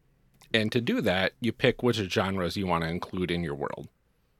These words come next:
And once you lock in the tropes, you're gonna select multiple tropes between the genres. You can have any combination between, uh,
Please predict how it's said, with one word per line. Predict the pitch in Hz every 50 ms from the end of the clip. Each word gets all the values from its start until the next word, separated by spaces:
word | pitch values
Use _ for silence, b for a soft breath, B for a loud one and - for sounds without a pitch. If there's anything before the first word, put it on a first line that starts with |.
| - - - -
And | 95 95 95 95 95 95
once | - 113 113 - -
you | 147 131
lock | 120 120 113 110 110 -
in | 127 113 110 107
the | 98 92
tropes, | 85 - - - 113 - - - - - - -
you're | 98 95
gonna | 95 110 98 92
select | - - - 107 101 95 - 131
multiple | 120 110 113 123 117 - 120 110 98
tropes | - - - 98 101 - - - - - -
between | _ - 101 - - - 98 98 101 104 101
the | 101 101
genres. | 92 98 90 80 82 82 82 87 101 113 - - -
You | 107 90
can | - - 85 82
have | 95 90 87 -
any | 90 87 90 85
combination | - - 87 87 87 87 87 85 85 - - - 87
between, | 87 92 - - - 90 85 82 82 82 82 b b b b b b b b b b _ _ _ -
uh, | 87 82 82 80